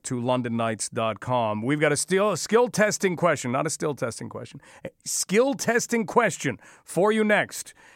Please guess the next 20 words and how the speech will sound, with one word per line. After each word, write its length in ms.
And 140
if 100
you 220
can 140
be 80
the 100
first 300
to 80
get 120
it 120
right, 360
you 600
will 160
be 140
off 440
to 140
see 680
Game 340
seven, 500
Knights 480